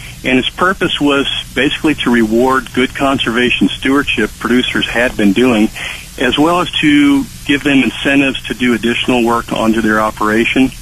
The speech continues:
Uh, back then, it was only offered on individual watersheds, uh, each year.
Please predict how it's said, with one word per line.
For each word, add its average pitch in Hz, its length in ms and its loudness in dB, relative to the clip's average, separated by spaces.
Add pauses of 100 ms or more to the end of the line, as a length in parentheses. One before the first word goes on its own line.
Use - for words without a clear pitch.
(520)
Uh, 107 140 0
back 143 300 0
then, 147 180 4
it - 20 6
was 123 140 0
only 151 260 4
offered 135 480 -2
on 123 220 0
individual 127 580 2
watersheds, 110 800 0 (280)
uh, 107 240 -2 (220)
each - 260 0
year. 110 300 2